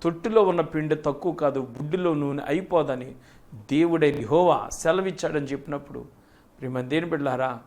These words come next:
ఆమె ఆ ప్రకారం చేసింది. దేవునికి స్తోత్రం కలుగును గాక. నిజమే ప్రియులారా, దేవుడు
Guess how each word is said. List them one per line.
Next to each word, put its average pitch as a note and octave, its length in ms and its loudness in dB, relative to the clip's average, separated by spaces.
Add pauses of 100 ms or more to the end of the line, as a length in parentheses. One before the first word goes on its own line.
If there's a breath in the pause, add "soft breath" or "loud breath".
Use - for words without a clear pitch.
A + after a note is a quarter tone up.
(640)
ఆమె C#3 400 2 (180)
ఆ D3+ 100 6
ప్రకారం D#3 560 4 (120)
చేసింది. A#2 380 -10
దేవునికి D#3+ 480 0
స్తోత్రం D3+ 420 0
కలుగును C3+ 340 -2
గాక. - 340 -12 (640 soft breath)
నిజమే C#3+ 280 2
ప్రియులారా, F3 560 10
దేవుడు G3 840 6